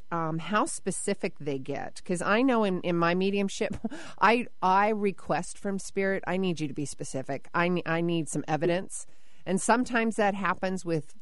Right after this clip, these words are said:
flat out names, and sometimes it's pretty vague.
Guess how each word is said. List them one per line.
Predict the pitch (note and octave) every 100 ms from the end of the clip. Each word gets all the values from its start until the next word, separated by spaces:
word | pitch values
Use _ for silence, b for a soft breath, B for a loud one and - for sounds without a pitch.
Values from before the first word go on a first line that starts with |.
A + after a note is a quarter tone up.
| - -
flat | - D#3 D3+
out | D3+ D3+
names, | D#3 F3 G3 A#3 C4+
and | D#3+ D#3
sometimes | F3+ G3 - F#3 F3+ E3+
it's | D#3+ D3+ -
pretty | - E3
vague. | D3 D3 C#3+ A2+